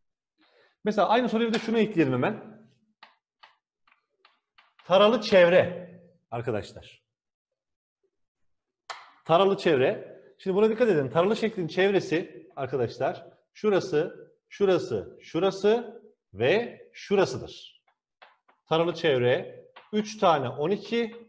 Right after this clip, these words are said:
artı yarı çevre iki pi r bölü iki. Yarım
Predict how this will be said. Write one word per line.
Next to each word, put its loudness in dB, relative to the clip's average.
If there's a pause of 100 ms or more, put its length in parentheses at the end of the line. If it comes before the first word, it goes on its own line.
(340)
artı 0 (920)
yarı 2
çevre -2 (580)
iki -8
pi -4 (380)
r 2 (380)
bölü 2
iki. -4 (2250)
Yarım -2